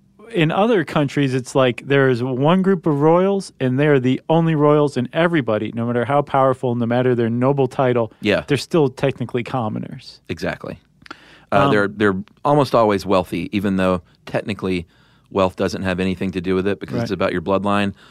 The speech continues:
Speaker 2: But if you're, if you're a mo-, in the monarchy, you're gonna be wealthy.
Speaker 1: And in some cases, also, they're considered an actual part of their country.
Speaker 2: Yeah.
Speaker 1: They're that much ingrained into the national fabric.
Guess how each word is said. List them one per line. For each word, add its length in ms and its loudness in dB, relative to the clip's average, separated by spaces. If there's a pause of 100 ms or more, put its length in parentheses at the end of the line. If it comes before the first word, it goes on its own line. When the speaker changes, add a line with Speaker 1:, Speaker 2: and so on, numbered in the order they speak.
(220)
Speaker 2:
But 240 2
if 140 -6
you're, 340 2
if 160 -2
you're 160 2
a 60 2
mo-, 240 -2
in 180 -2
the 80 -2
monarchy, 600 -4
you're 160 -4
gonna 180 -6
be 140 -6
wealthy. 400 -10 (280)
Speaker 1:
And 180 0
in 280 0
some 220 -2
cases, 320 -4
also, 240 0
they're 160 -2
considered 480 -2
an 80 -2
actual 400 -2
part 420 -4
of 220 -6
their 220 -4
country. 600 -8 (300)
Speaker 2:
Yeah. 240 -2 (160)
Speaker 1:
They're 180 2
that 240 0
much 220 -2
ingrained 580 0
into 640 -4
the 300 -4 (160)
national 540 -4
fabric. 640 -10